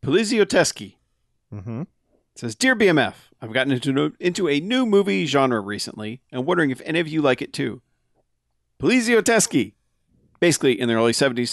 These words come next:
Speaker 1: spaghetti westerns were getting less popular, and Italian filmmakers turned their talents to stories about police and gangsters. In my opinion, these Italian crime films are more fun than the westerns and less dated than the post-apocalyptic Mad Max and Escape from New York knockoffs.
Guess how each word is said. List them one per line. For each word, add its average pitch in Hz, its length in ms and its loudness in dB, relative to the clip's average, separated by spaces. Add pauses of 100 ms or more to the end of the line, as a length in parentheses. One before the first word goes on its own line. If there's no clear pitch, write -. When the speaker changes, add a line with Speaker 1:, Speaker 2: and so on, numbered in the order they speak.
(100)
Speaker 1:
spaghetti 190 380 0
westerns 165 440 2
were 127 80 -2
getting 123 200 2
less 123 180 2
popular, 107 460 -4
and 101 120 -12
Italian 104 340 -8
filmmakers 123 460 -4
turned 175 240 -2
their 170 80 0
talents 147 380 -2
to 120 100 -6
stories 123 300 2
about 110 200 0
police 120 280 -4
and 110 160 -10
gangsters. - 580 -8 (420)
In 113 80 -10
my 120 120 -2
opinion, 127 340 0
these 123 160 -2
Italian 135 320 -2
crime 151 240 -2
films 143 240 -4
are 127 140 -2
more 151 200 2
fun 190 280 0
than 180 140 0
the 180 80 2
westerns 131 460 0 (280)
and 113 160 -4
less 131 180 2
dated 139 380 4
than 120 140 0
the 113 60 -4
post-apocalyptic 123 880 -4
Mad 117 300 0
Max 117 300 -2
and 107 120 -10
Escape - 260 -4
from 117 120 -6
New 113 80 -2
York 110 240 0 (460)
knockoffs. - 600 -6